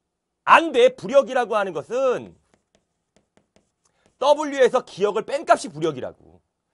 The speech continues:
떠받치는 힘, 물속에서 뜨는 힘. 이해되니? 자, 그렇다면 여기 있는 백 그램에서는 W 마이너스 기역이 바로 부력입니다. 자, 그렇다면 추의 질량이 이백이에요. 그럼 여기서 니은은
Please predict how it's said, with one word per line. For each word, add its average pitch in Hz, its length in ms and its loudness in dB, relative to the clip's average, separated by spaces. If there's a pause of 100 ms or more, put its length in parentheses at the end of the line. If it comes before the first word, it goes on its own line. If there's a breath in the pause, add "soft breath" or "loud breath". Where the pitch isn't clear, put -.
(160)
떠받치는 208 500 -6
힘, 101 280 -14
물속에서 170 580 -6 (180 soft breath)
뜨는 349 340 -4
힘. 240 280 -6 (1120)
이해되니? 180 440 -8 (540)
자, 180 200 0
그렇다면 185 520 -6 (1300)
여기 196 280 0
있는 285 200 -4
백 175 200 -8
그램에서는 247 600 -2
W 269 560 -4
마이너스 196 560 -2
기역이 214 800 -6 (220)
바로 143 260 -10
부력입니다. 107 600 -12 (680)
자, 202 140 -6
그렇다면 233 440 -6 (340)
추의 - 240 -10
질량이 226 380 -8
이백이에요. 127 560 -8 (680)
그럼 262 160 -8
여기서 208 300 -2
니은은 233 460 -4